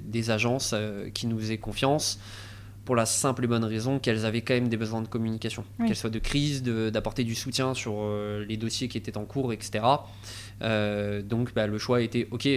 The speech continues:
Speaker 1: stoppez au maximum vos budgets, pas de problème, mais nous, de notre côté, on continuera de vous accompagner parce que la crise, elle durera pas. Mais nous, on veut que notre partenariat dure. »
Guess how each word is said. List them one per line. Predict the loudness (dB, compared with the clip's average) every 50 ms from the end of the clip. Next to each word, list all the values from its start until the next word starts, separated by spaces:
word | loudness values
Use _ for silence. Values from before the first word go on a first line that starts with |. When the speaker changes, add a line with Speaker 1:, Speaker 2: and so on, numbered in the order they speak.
| 2 0 -4 -10 -14
Speaker 1:
stoppez | -14 -6 -2 -2 0 4 4 4
au | 6
maximum | 6 4 2 0 0 2 2 2 2
vos | 2 0
budgets, | -2 -2 0 4 8 10 10 10 10 6 2 -10 -14 -14 -8 -4
pas | -2 -2
de | -2
problème, | 0 0 0 4 4 6 6 4 4 0 0
mais | 0 2
nous, | 2 4
de | 4
notre | 4 2 2 0
côté, | -2 -2 0 0
on | 0
continuera | 0 -2 -2 0 2 2 4 4
de | 2
vous | 2 0
accompagner | 0 0 0 0 0 2 2 0
parce | 0 -2 -2
que | -2 -2 -2 -2 -2
la | 0 0 2
crise, | 4 4 6 6
elle | 6 6
durera | 6 4 4 6 6 8
pas. | 10 8 8 6 2 -10 -14 -16 -16 -14 -8 -4
Mais | 0 2
nous, | 4 6 6
on | 6
veut | 6 4 4
que | 2 2 2 4 4 4 4 4 2 2 0
notre | -2 -2 -2
partenariat | -2 -4 -2 -2 -2 0 2 2 4 4 4
dure. » | 2 2 0 -2